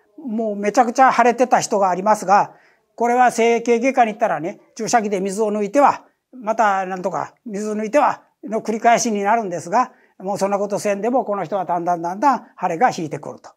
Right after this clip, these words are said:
で、そういう時に、まあ、五、五車腎、腎気丸の中身は、あの、エキス製剤では百七番。で、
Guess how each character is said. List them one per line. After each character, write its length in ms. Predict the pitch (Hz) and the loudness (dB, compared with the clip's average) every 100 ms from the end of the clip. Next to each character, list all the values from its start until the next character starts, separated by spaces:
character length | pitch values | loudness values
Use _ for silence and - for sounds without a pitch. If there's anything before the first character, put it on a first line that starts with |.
| _ _ _ | _ _ _
で、 380 | 220 240 240 _ _ | -2 -2 -2 _ _
そ 160 | - | -4
う 40 | 254 | -2
い 20 | |
う 20 | |
時 220 | 294 247 | -2 -2
に、 260 | 233 202 - _ | -2 -6 -10 _
ま 140 | - 233 | -6 -4
あ、 160 | 196 - _ _ - | -4 -8 _ _ -6
五、 140 | 220 180 - | -6 -6 -6
五 180 | 226 | -4
車 160 | 247 240 | 0 0
腎、 480 | 190 220 220 226 214 | 0 -8 -10 -14 -10
腎 180 | 208 214 | -10 -8
気 120 | 226 | -2
丸 160 | 214 | -2
の 80 | 196 | -2
中 200 | 196 190 | -4 -2
身 160 | 220 180 | -2 -2
は、 220 | 180 170 _ _ _ _ _ 285 | -6 -8 _ _ _ _ _ -12
あ 80 | 208 | -10
の、 140 | 208 | -6
エ 160 | - 269 | -2 0
キ 100 | 277 | 2
ス 160 | 320 | 0
製 220 | 302 370 349 | 0 2 4
剤 180 | 311 | 4
で 80 | 247 | 6
は 280 | 226 190 - _ | 6 4 0 _
百 340 | - 240 269 | 0 0 2
七 280 | 233 214 277 | 2 4 4
番。 220 | 214 - _ _ _ _ _ _ _ _ _ _ _ _ - | 4 -2 _ _ _ _ _ _ _ _ _ _ _ _ 0
で、 460 | 269 254 240 _ | 4 4 2 _